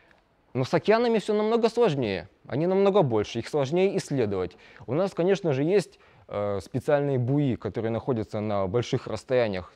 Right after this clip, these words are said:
тысячи, возможно, несколько тысяч километров. И всё это очень приблизительно и условно. А чтобы создать качественный прогноз, необходимо собрать как можно больше информации обо всём,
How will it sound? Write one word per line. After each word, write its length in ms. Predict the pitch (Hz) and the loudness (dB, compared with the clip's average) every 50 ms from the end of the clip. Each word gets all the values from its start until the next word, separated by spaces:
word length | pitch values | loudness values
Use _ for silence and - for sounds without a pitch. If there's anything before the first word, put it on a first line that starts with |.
| _ - | _ -2
тысячи, 580 | 160 175 160 - 143 120 - - 117 107 95 - _ _ _ _ | 0 0 0 0 -4 -6 -6 -6 -6 -6 -6 -8 _ _ _ _
возможно, 400 | - 110 113 120 139 127 104 117 | -6 -4 -2 -2 -2 -2 -2 -2
несколько 460 | 110 131 151 143 - 143 123 - 120 | -2 0 0 0 0 -2 -2 -2 -4
тысяч 360 | 113 - 127 - 120 104 - | -6 -6 -6 -8 -8 -8 -8
километров. 600 | - - 110 110 113 113 117 110 101 98 98 - - _ - - - _ - - | -6 -4 -4 -4 -4 -4 -6 -6 -6 -8 -10 -12 -14 _ -20 -20 -20 _ -14 -10
И 60 | 104 | -10
всё 180 | 101 - 190 196 | -2 4 4 6
это 180 | 190 196 - | 6 4 2
очень 340 | - 170 180 180 - 175 147 | 0 2 2 2 2 0 0
приблизительно 680 | 131 151 135 139 139 135 127 151 202 - 202 185 175 165 | 0 0 0 2 2 2 2 0 0 0 0 0 0 0
и 160 | - - 135 | 0 0 0
условно. 640 | 147 165 156 - 180 175 170 139 110 101 98 85 - 95 - _ _ _ _ _ _ _ _ _ _ _ _ _ _ _ _ _ | 0 0 0 0 2 4 4 4 4 2 -2 -6 -8 -12 -18 _ _ _ _ _ _ _ _ _ _ _ _ _ _ _ _ _
А 60 | - | -10
чтобы 260 | - - 180 170 170 | -4 0 0 2 2
создать 320 | 156 - 160 143 165 160 - | 2 0 0 0 0 0 2
качественный 460 | - 262 262 254 - - 190 165 143 | 2 0 0 0 0 -2 -2 -2 -2
прогноз, 340 | 151 127 127 135 127 107 - | -2 -2 -2 0 -2 -2 -2
необходимо 480 | 123 117 - - 143 127 185 185 175 - - - | -4 -6 -6 -6 -4 -2 0 0 -2 -2 -6 -10
собрать 340 | - - 143 131 165 160 - | -8 -6 -4 -2 -4 -4 -4
как 180 | - 131 - | -6 -8 -2
можно 280 | 143 170 170 139 151 135 | 0 0 0 0 -2 -4
больше 440 | 120 117 147 165 170 - - 151 143 | -2 2 2 2 2 0 -4 -6 -6
информации 480 | 135 117 147 139 147 151 147 - - | -6 -6 -6 -4 -4 -4 -4 -4 -4
обо 160 | 127 127 135 | -2 -2 -2
всём, 340 | 127 - - - 101 82 80 | -4 -4 -6 -8 -8 -8 -10